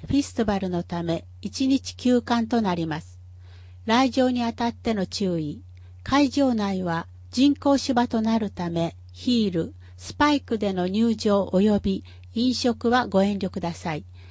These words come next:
人工芝保護のためにご協力をお願いします。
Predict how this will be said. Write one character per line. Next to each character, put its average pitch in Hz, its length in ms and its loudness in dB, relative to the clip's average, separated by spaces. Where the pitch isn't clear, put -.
人 233 240 2
工 233 200 2
芝 226 280 0
保 247 160 2
護 233 120 4
の 196 140 0
た 190 180 -4
め 190 160 -2
に 208 240 -4
ご 185 140 4
協 233 260 4
力 226 320 2
を 240 60 2
お 196 160 2
願 185 280 0
い 175 40 -4
し - 180 -8
ま 160 180 -2
す。 - 240 -16